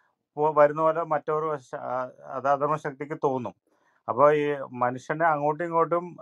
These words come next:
എന്താ പറയാ, അവര് പറയും ഇത് ശ-, ശരിയല്ല. ആ, അപ്പൊ നമ്മുടെ പ്രവർത്തനങ്ങൾ സാധൂകരിക്കാൻ ശ്രമിക്കുന്നുണ്ടെങ്കിൽ നമ്മള് അതീവ പ്രാർത്ഥനയിലും, ആ, ജാഗ്രതയോടും കൂടി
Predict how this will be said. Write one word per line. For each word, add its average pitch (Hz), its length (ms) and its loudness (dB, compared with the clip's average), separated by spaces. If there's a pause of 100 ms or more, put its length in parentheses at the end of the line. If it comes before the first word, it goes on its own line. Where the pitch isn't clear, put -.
എന്താ 135 200 0
പറയാ, 147 260 4
അവര് 143 300 2
പറയും 170 380 -2
ഇത് 160 80 -8
ശ-, 156 280 -4
ശരിയല്ല. 147 480 0 (540)
ആ, - 160 2 (100)
അപ്പൊ 160 360 0
നമ്മുടെ 143 340 4
പ്രവർത്തനങ്ങൾ 175 560 0
സാധൂകരിക്കാൻ 165 680 -2
ശ്രമിക്കുന്നുണ്ടെങ്കിൽ 156 800 -4
നമ്മള് 143 540 -4 (380)
അതീവ 135 320 0
പ്രാർത്ഥനയിലും, 135 920 2 (120)
ആ, 120 160 0
ജാഗ്രതയോടും 131 840 4
കൂടി 139 320 -10